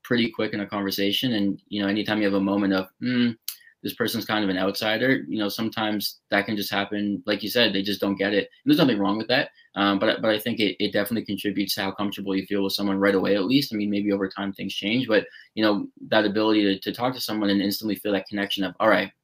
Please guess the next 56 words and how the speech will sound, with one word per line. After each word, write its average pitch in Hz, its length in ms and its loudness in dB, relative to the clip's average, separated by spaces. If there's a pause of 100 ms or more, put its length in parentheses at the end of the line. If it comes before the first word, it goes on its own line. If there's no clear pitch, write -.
(120)
this 98 140 -4
person 101 300 -2
gets 131 280 4
it. 113 180 2
Let's 101 160 -2
get 101 80 0
right 95 180 0
into 107 300 0
it. 98 100 4
I 98 100 0
don't 101 200 -4
have 101 120 -4
to 101 80 -10
do 98 160 -2
a 95 40 2
lot 98 160 2
of 95 120 0
labor 101 320 2
of 98 120 -4
trying 101 160 -2
to 98 40 0
get 98 180 -4
them 98 120 -6
to 87 60 -12
understand." 107 580 -2
So 101 180 0 (380)
yeah, 170 80 4
you're 131 160 8
right. 131 100 6
It's - 160 -2
a, 120 100 0
it's - 120 -4
a 131 60 -2
different 135 300 0
feeling, 135 280 2
and 113 80 0
it's 104 140 -8
definitely 113 280 -4
refreshing 101 480 -2
to - 80 -18
be 101 80 -6
able 101 180 -2
to - 60 -8
talk 98 200 -2
to 101 60 -8
someone 101 480 -2 (240)
kind 107 140 2
of 95 140 0
in 113 160 4
the 101 60 2
scene 113 420 2
as 107 100 0
opposed 98 380 -2
to 98 80 -6
trying 98 380 -2
to 98 360 2